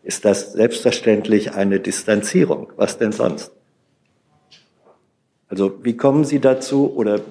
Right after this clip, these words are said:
wenn Sie sagen, persönliche Meinung, sagen Sie damit, das habe oder entspreche nicht der Funktion,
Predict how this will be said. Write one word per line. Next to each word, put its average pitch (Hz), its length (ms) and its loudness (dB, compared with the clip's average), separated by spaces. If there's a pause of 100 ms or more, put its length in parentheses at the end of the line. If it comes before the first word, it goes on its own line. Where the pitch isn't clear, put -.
(180)
wenn 110 160 0
Sie 110 100 -2
sagen, 110 420 2
persönliche 117 640 2
Meinung, 120 560 0 (500)
sagen 117 360 0
Sie 123 180 -2
damit, 123 520 2 (400)
das - 320 0 (240)
habe 131 680 2
oder 98 200 -4
entspreche 107 500 -2
nicht 117 440 2
der 117 120 2
Funktion, 120 920 0